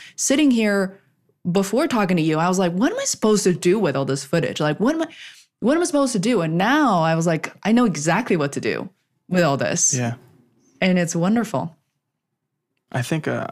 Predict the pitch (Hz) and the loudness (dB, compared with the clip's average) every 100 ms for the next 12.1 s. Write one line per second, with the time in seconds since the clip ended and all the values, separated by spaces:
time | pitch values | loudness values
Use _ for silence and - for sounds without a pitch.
0 | - 127 156 143 123 123 113 117 107 - | -6 0 0 2 0 -2 -2 -2 -2 -4
1 | 107 107 104 80 - 135 107 101 107 104 | -4 -4 -4 -8 -8 -10 -6 -4 -4 -4
2 | 110 - - - 104 101 95 107 - 104 | -6 -6 -6 -4 -4 -4 -6 -6 -4 -2
3 | 101 110 - - - _ _ - 113 113 | -2 -6 -12 -20 -20 _ _ -4 -4 -2
4 | 208 302 403 392 320 190 117 110 113 110 | 0 2 2 -2 -2 0 -2 0 -2 0
5 | 117 120 107 - - 113 113 110 110 101 | 0 0 -4 -8 -4 0 2 0 -2 -4
6 | 101 101 95 101 - - 117 123 - - | -2 -4 -6 -8 -12 -8 -6 -4 -4 -4
7 | - - 101 107 104 - 113 123 - 127 | -4 -4 -4 -4 -6 -4 -6 -6 -2 0
8 | 117 104 - 95 107 113 - - 104 107 | 0 -2 -6 -6 -4 -4 -6 -6 -6 -4
9 | 113 98 90 87 120 113 110 - - 107 | -4 -4 -6 -6 -6 -6 -6 -8 -4 -6
10 | 160 151 - 120 104 110 139 - - 117 | -6 -8 -8 -6 -4 -4 -6 -8 -4 -2
11 | 135 107 98 - - 110 - - 98 95 | -2 -2 -4 -10 -10 -10 -8 -8 -6 -8